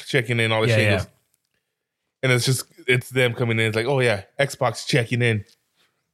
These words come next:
Speaker 1: Uh, go Starfield <laughs> checking in."
Speaker 2: Yeah, yeah.
Speaker 1: Like, Halo, Halo's checking in.
Speaker 2: Yeah, man. I fucking cannot wait until it comes to Xbox, because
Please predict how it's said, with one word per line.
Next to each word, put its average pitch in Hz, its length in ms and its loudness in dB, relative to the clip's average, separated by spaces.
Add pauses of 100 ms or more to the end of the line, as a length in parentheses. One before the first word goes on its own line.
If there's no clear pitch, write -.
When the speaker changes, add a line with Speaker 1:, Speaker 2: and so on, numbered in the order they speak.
(300)
Speaker 1:
Uh, 107 300 0 (500)
go 131 80 0
Starfield 127 560 0
<laughs> - 20 -12
checking 131 340 0
in." 135 300 0
Speaker 2:
Yeah, 139 240 2
yeah. 113 300 2
Speaker 1:
Like, 117 160 2
Halo, 160 440 0 (480)
Halo's 156 420 2
checking 139 360 0
in. 123 240 2 (1500)
Speaker 2:
Yeah, 123 160 2
man. 117 200 -2
I 175 240 0
fucking 135 600 -6 (240)
cannot 131 320 -2
wait 120 320 0 (600)
until 127 300 0
it 123 80 -6
comes 135 220 0
to 139 60 0
Xbox, 143 600 -2 (580)
because 117 460 0